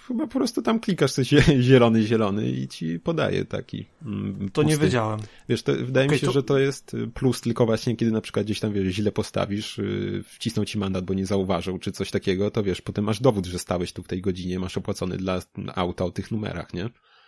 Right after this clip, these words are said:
Speaker 1: A jak
Speaker 2: No
Speaker 1: tego
Speaker 2: ale
Speaker 1: nie zrobisz, to już jesteś
Speaker 2: Wciąż podlegasz, y, mandatowi, mój drogi, bo musisz mieć, y, m, ten bilet parkingowy widoczny przy przedniej szybie. Jest stricte napisane na automacie.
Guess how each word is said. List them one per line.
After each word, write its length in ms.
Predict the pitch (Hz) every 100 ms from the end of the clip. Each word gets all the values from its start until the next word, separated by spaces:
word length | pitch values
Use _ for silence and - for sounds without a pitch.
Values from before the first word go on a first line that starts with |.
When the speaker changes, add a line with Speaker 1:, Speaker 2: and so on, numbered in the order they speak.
| _
Speaker 1:
A 160 | - 107
jak 180 | 95 95
Speaker 2:
No 60 |
Speaker 1:
tego 140 | 151 196
Speaker 2:
ale 100 | 101
Speaker 1:
nie 60 |
zrobisz, 380 | 95 95 87 92
to 140 | - 104
już 360 | 101 107 -
jesteś 680 | 113 - 113 127 - - _ _ - _ _ _ _ _ -
Speaker 2:
Wciąż 500 | - - 160 160 -
podlegasz, 680 | 180 165 165 156 156 - -
y, 440 | 165 156 151 151
mandatowi, 600 | 143 147 147 139 185 180
mój 180 | 156 147
drogi, 320 | 139 139 143
bo 120 | 135
musisz 420 | 143 139 - 143 -
mieć, 380 | 139 139 -
y, 20 | - 160 143 139 143 139 - - 92
m, 260 | 156 156 151
ten 300 | - 127 123 127 -
bilet 300 | 147 147 151
parkingowy 680 | - 156 - 156 151 135 147
widoczny 680 | 139 156 147 139 - 147 156
przy 200 | 156 170
przedniej 480 | 156 156 139 147 156
szybie. 300 | 156 170 143
Jest 320 | 143 147 -
stricte 580 | - - 160 156 - 170
napisane 520 | 160 160 156 156 143
na 80 | 143
automacie. 540 | 139 151 143 135 -